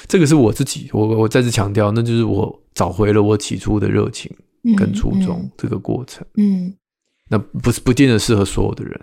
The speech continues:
Speaker 1: 因为有很多其他的，我的同事说：“你怎么跟，可以跟病人聊那么久？”他，他，他说他也不知道他要聊什么。我说：“对啊，没关系啊，就，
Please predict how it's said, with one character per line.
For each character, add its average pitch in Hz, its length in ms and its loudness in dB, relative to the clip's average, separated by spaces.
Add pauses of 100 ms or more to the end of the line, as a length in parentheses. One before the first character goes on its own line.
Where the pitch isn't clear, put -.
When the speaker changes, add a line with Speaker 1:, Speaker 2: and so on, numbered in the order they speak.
Speaker 1:
因 120 80 0
为 123 140 4
有 104 180 2
很 101 160 -4
多 104 320 0 (560)
其 104 140 -8
他 107 180 0
的， 107 320 0
我 101 140 2
的 104 100 2
同 98 280 -4
事 107 180 -2
说 110 160 0
：“你 104 100 -4
怎 104 160 -4
么 113 60 0
跟， 123 140 2
可 139 100 2
以 127 60 4 (280)
跟 131 140 2
病 127 100 2
人 110 80 4
聊 98 140 2
那 104 60 0
么 107 100 -2
久？” - 160 -4 (320)
他， 160 120 -6
他， - 220 0
他 151 120 2
说 156 100 2
他 165 60 4
也 151 60 4
不 - 100 -2
知 - 0 -
道 123 80 4
他 120 60 6
要 117 60 6
聊 107 140 4
什 104 140 -2
么。 117 80 -10 (540)
我 123 60 -2
说 143 140 4
：“对 151 100 2
啊， 117 80 4
没 104 80 -2
关 104 160 -2
系 - 200 -8
啊， 123 120 -10 (800)
就， - 120 -14